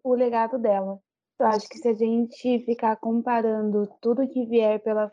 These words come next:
frente com eles, não vai rolar. Eu acho que precisa, tá na hora de entender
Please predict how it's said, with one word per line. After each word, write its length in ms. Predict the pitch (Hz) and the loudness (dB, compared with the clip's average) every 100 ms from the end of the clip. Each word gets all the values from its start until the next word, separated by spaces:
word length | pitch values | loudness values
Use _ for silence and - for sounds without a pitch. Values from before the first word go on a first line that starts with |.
| - | -4
frente 600 | 214 208 226 - 214 202 _ _ _ - | 0 2 0 0 -6 -6 _ _ _ -4
com 460 | 247 254 285 262 | 0 2 2 0
eles, 480 | 220 233 240 220 208 | 0 0 2 0 -2
não 220 | 220 220 | -2 -2
vai 180 | 226 214 | 0 0
rolar. 500 | 202 240 233 190 190 _ - | 0 0 2 2 -2 _ -8
Eu 60 | 202 | -2
acho 260 | 196 190 - | 0 0 -4
que 100 | 202 | -6
precisa, 1000 | 202 196 - 208 202 196 202 202 214 226 _ | -2 -4 -4 -2 0 0 2 2 2 -4 _
tá 160 | 214 208 | 0 2
na 140 | 208 | 2
hora 200 | 202 202 | 0 -2
de 120 | 196 | -2
entender 580 | 208 214 226 240 214 220 | -6 -2 0 2 4 2